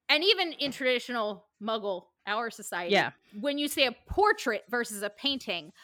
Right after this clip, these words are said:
Speaker 1: a portrait was usually a picture, either, like, a somewhat side view or a front view of a person of importance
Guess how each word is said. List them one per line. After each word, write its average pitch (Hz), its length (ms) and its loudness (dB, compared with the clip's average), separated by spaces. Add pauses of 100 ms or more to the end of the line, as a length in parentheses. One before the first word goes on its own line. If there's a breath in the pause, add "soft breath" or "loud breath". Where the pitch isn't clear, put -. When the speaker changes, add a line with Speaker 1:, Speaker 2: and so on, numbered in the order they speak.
(220 soft breath)
Speaker 1:
a - 100 2
portrait 381 720 4
was 262 240 -2
usually 247 760 -4 (460 soft breath)
a 254 200 0 (120)
picture, 302 720 2 (280 soft breath)
either, 233 420 -4 (260)
like, 233 200 -2
a 208 60 -2
somewhat 277 440 -2
side 262 340 0
view 254 200 -4
or 214 220 2
a 208 40 -2
front 262 340 -2
view 240 200 -2
of 214 100 -4
a 202 80 -2
person 320 420 -2
of 285 140 0
importance 247 560 -4